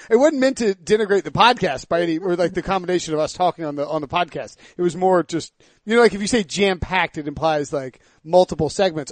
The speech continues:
Although we are going to do a couple of different things. We're gonna talk about news. We're going to, of course, John, <laughs> preview the Thursday night football game that we totally talked about previewing before we started doing this podcast.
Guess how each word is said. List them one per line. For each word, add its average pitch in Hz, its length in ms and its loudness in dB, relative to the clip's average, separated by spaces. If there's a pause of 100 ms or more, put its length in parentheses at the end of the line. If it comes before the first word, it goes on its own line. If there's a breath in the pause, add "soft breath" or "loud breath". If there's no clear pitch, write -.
Although 190 520 6
we 180 280 -4
are 220 260 4
going 196 240 0
to 175 100 -12
do 185 140 -2
a 170 40 -2
couple 196 340 -2
of 165 60 -2
different 156 300 -10
things. 165 420 -4 (280 soft breath)
We're 165 100 -2
gonna 190 140 2
talk 190 280 4
about 196 220 2
news. 165 500 -2 (280 soft breath)
We're 170 100 -2
going 220 200 4
to, 214 100 -2 (120)
of - 140 -4
course, 247 400 0
John, 175 320 0
<laughs> - 0 -
preview 202 500 -2
the 170 120 -2
Thursday 175 420 -2
night 175 160 -2
football 185 380 -2
game 156 300 -4 (200 soft breath)
that 220 160 -2
we 254 100 -4
totally 262 420 2
talked 208 260 6
about 175 200 0
previewing 165 540 -2
before 196 400 -2
we 170 100 -4
started 165 300 -2
doing 160 160 -2
this 147 140 -6
podcast. 165 600 -4